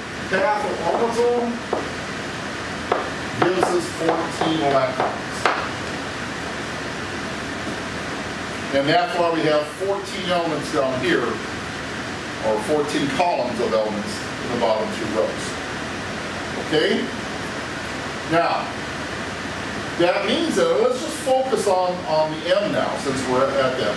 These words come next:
point right here. Uh, remember, lanthanum and actinium, some of you may have periodic charts, we have these holes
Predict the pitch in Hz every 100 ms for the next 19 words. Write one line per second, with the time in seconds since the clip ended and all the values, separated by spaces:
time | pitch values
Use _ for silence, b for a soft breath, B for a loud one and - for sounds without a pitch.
0 | - 170 147 120 120 185 156 151 107 -
1 | - - - - - - 139 135 151 220
2 | 214 151 147 - 143 156 196 196 190 185
3 | 180 165 165 165 190 135 135 131 151 151
4 | 151 151 147 147 143 156 143 143 135 135
5 | 135 127 131 127 117 113 - 147 139